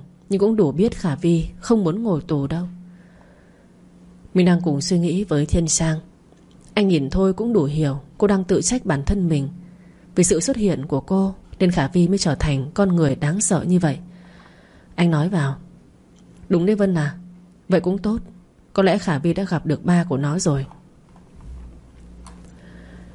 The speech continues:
Khánh Vân im lặng không biết phải nói làm sao. Điều cô sợ nhất lúc này chính là bà Hằng. Bà ấy rất thương Khả Vi.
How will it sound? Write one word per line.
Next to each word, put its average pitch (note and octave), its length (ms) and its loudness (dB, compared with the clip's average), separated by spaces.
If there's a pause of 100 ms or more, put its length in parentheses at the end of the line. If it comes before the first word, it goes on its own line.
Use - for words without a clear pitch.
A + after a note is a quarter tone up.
(800)
Khánh D#3+ 240 0
Vân F3 160 4
im E3+ 200 0
lặng D#3 220 -2
không G3 160 -2
biết A#3 180 0
phải D3 100 -2
nói D3+ 220 -2
làm D#3 180 -2
sao. E3 340 -4 (680)
Điều F3+ 100 2
cô G#3+ 100 4
sợ G3+ 140 0
nhất A#3+ 240 -2
lúc - 180 0
này D3+ 380 -2
chính G3 280 0
là G#3 120 0
bà D3+ 160 0
Hằng. C#3+ 260 -4 (760)
Bà E3+ 100 2
ấy E3 140 0
rất - 200 -2
thương G3+ 260 0
Khả E3 180 -4
Vi. E3+ 300 -2